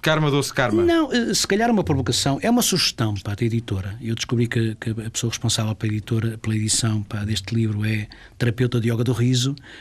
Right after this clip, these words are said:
Speaker 2: Portanto, e ela fazia-lhe confusão que este, esta palavra fosse usada, não é?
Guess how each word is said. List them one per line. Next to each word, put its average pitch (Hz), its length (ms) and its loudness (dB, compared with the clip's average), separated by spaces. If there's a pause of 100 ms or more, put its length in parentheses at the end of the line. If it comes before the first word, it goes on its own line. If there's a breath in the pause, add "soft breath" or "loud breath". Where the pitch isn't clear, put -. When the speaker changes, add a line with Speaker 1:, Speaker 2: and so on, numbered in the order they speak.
(120 loud breath)
Speaker 2:
Portanto, 120 300 -2
e 123 100 2
ela 127 140 0
fazia-lhe 123 500 2
confusão 117 640 0
que 117 500 -4
este, 113 200 -6
esta 110 180 -4
palavra 107 260 -6
fosse - 240 -4
usada, 104 360 0
não 98 80 -2
é? 101 80 -4